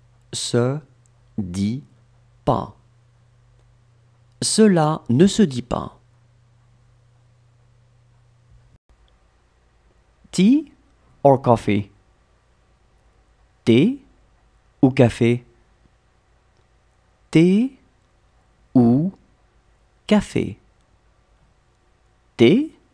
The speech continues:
ou café ? Do you want to take a shower ? Vous voulez prendre une douche ? Vous voulez prendre une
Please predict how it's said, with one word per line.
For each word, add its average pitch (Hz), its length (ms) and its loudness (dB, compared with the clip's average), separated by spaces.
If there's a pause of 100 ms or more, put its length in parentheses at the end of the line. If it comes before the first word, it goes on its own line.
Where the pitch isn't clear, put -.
(180)
ou 143 80 0
café ? 139 500 -2 (4000)
Do 147 120 0
you 208 180 2
want 131 240 -2
to 233 100 -6
take 139 260 -6
a 123 40 -2
shower ? 131 560 -6 (920)
Vous 107 160 -4
voulez 110 280 -2
prendre 175 340 -2
une 139 140 -2
douche ? 110 440 -8 (760)
Vous 117 340 -6 (540)
voulez 156 560 -2 (520)
prendre 120 560 -6 (480)
une 127 400 -4